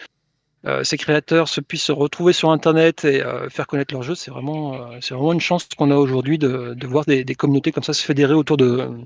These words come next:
de, bah, mais bon, il y a des idées, il y a des, euh, bien sûr, il y a des idées, euh, de création, des idées politiques, il y a plein de trucs derrière tout ça, quoi. Et c'est vraiment une, une, euh, une chance qu'on a aujourd'hui de pouvoir aller voir d'autres rôlistes aussi facilement, quoi.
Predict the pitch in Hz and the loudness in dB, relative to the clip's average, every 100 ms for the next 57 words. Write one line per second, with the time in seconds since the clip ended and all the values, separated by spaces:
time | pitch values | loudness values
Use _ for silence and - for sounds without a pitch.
0 | - _ _ _ _ _ _ _ _ 143 | -20 _ _ _ _ _ _ _ _ -4
1 | 131 - 147 147 143 135 135 151 175 156 | -4 -4 -6 -6 -2 0 2 4 6 8
2 | 160 135 127 131 143 196 165 127 131 120 | 8 8 4 4 6 8 6 4 -2 -4
3 | 120 135 131 151 135 139 120 123 135 127 | -6 -6 -4 -2 -4 -4 -8 -4 0 -2
4 | 131 127 131 - 123 - 165 170 156 123 | -4 -8 -6 -4 -4 -2 0 0 -2 -4
5 | 135 - 135 - 165 151 139 131 - 135 | -8 -6 -6 -6 -8 -8 -8 -10 -10 -10
6 | 123 131 - 165 - 175 - - - - | -10 -12 -12 -10 -8 -10 -12 -20 -20 -20
7 | - 135 - 139 156 175 151 156 139 131 | -8 -6 -2 2 4 6 4 2 -2 -4
8 | 123 120 135 - 190 - 156 156 135 175 | -6 -6 -4 2 2 4 6 6 6 6
9 | 135 - 139 135 135 147 165 139 131 180 | 4 4 4 6 6 6 4 0 2 4
10 | - 151 143 160 165 - 143 143 143 139 | 6 6 8 6 2 -6 -4 -4 -2 -4
11 | 123 | -4